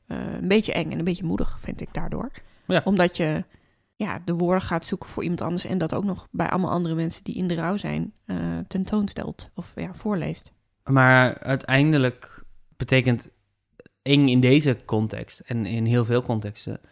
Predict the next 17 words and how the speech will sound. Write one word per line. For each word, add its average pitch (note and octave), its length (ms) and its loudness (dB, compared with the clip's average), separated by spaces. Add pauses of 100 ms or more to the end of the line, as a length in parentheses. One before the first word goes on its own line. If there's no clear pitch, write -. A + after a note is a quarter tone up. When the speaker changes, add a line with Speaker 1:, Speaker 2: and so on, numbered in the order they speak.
(140)
Speaker 2:
betekent B2 380 2
belangrijk. A2 440 0 (120)
Het - 80 -20
Speaker 1:
Mhm. G#3+ 120 -6
Speaker 2:
feit, G3 280 0
je B2 220 0
wil C3 220 6
het B2 120 2
goed D#3+ 200 2
doen, A#2 140 2
je A#2 80 2
kan A2+ 140 -2
het A2 80 -2
maar G#2+ 120 -2
één A2+ 120 0
keer C3 220 -2
doen. G#2+ 300 -8